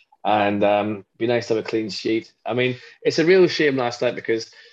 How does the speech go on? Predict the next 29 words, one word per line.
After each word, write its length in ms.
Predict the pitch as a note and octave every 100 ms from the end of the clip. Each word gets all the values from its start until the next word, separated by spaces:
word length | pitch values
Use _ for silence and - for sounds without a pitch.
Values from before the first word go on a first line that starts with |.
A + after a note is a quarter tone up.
| _
Senny 360 | - - D3+ C#3+
made 220 | C3+ B2
one 100 | B2
of 60 | B2
the 80 | A#2+
best 400 | D3 C3+ A#2+ -
saves 360 | B2 A2 -
I've 180 | G2+ G#2+
ever 180 | A#2 A#2+
seen 180 | A2 A2+
in 60 | A2
a 60 |
football 280 | G2 A2+ G#2+
match 260 | G#2+ G2 G2
in 80 | G2+
my 120 | G2+
life, 340 | G#2 G2+ F#2+
and 80 | G#2
it 60 | G#2
was 140 | G2+
offside. 540 | G#2+ F#2+ - G#2+ G2 F#2
But 260 | G#2 - -
flipping 580 | - F3 D#3+ - F#2+ F#2+
heck, 260 | B2+ -
man, 200 | F#2+ F#2+
that 160 | B2 G#2
was 120 | F#2 -
some 260 | G2+ F#2+
save. 360 | F#2 F#2 F2+